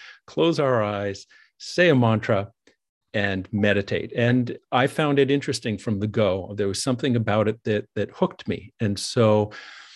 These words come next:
I followed that, that, uh, interest for a number of years. I didn't really know what I was doing in terms of the practice. So it was a very kind of loose form of meditating.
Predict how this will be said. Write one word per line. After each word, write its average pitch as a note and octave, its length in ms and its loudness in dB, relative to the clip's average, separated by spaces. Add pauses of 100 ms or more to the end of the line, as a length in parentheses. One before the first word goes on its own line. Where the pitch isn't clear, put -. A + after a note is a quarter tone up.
(300)
I B2 140 2
followed C#3+ 520 4
that, A2+ 380 0 (180)
that, G#2+ 580 -6 (160)
uh, G2 220 -2 (100)
interest C#3+ 560 0
for A2 180 0
a G2+ 40 2
number A#2 340 4
of G#2+ 120 -2
years. C3+ 560 2
I G#2+ 100 -8
didn't C3 260 -2
really G#2+ 240 -2
know G#2+ 200 0
what A#2 180 2
I G2 80 2
was G2 260 -4
doing C3 560 0 (140)
in A2+ 100 -2
terms A#2 260 -2
of A#2 80 0
the A#2+ 60 -2
practice. A#2 640 -2
So G#2 220 0
it - 40 -4
was G#2 160 -4
a A2+ 40 2
very B2+ 260 2
kind A#2 220 -4
of G2 100 -8
loose A2 500 -2
form A#2+ 440 2
of A2 120 0
meditating. A2+ 720 -2